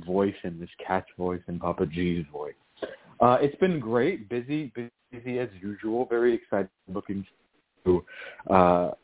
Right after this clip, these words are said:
the festival. I do wanna mention two things about the festival. Speaking of old favorites and new faces,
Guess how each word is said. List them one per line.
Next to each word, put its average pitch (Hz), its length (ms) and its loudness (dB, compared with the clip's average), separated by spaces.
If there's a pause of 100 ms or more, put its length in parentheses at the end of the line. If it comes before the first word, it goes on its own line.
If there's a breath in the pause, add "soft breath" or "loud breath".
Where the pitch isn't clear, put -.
the 98 300 0 (100)
festival. 117 640 4 (360 loud breath)
I 117 120 2
do 110 240 0
wanna 160 240 2
mention 123 440 -2
two 180 100 2
things 131 260 2
about 92 200 -4
the 87 80 -8
festival. 87 560 -4
Speaking 135 360 0
of 104 160 0
old 104 260 4 (120)
favorites 92 540 4
and 95 260 0
new 120 380 6 (180)
faces, 101 560 2